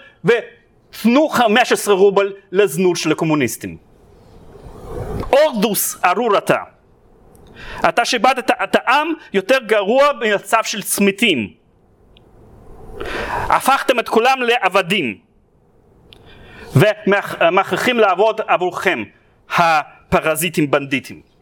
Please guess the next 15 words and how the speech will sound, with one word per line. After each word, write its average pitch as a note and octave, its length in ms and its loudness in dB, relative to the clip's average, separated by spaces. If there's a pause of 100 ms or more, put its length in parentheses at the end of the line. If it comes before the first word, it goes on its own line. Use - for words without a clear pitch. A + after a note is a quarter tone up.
(1900)
אתם D#4 200 0
צועקים C#4 580 0 (180)
שכאלה A#3+ 460 0
וכאלה A#3+ 400 -2
הם A#3 100 -4
אויבי G#3+ 580 2
העם. F3 220 2 (640)
ואתם, G3+ 800 2
אתם F#3 180 0 (200)
אלה D4 240 6
שהם A3 260 2 (440)
אויבי G#3 400 6
העם. D3+ 440 6 (840)
מנוולים G#3+ 600 2
הישועים, G3+ 560 2